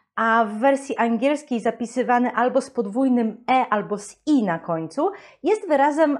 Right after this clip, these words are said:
o znaczeniu honoryfikatywnym, który stawia się przed imieniem osoby darzonej szacunkiem.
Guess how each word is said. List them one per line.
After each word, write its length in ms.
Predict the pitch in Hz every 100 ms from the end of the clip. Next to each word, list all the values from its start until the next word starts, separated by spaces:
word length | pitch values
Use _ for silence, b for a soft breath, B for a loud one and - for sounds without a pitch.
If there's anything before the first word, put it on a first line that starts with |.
| -
o 100 | 247
znaczeniu 600 | 240 247 269 262 262 240
honoryfikatywnym, 1300 | - 277 277 269 269 220 220 - 349 330 202 202 359 B B _
który 280 | - 415
stawia 460 | 415 - 269 269 285
się 180 | 269 247
przed 380 | - 247 240 226
imieniem 460 | 220 240 269 -
osoby 360 | 208 - 233 214
darzonej 400 | 202 196 196 196
szacunkiem. 760 | - 202 - 202 160 - -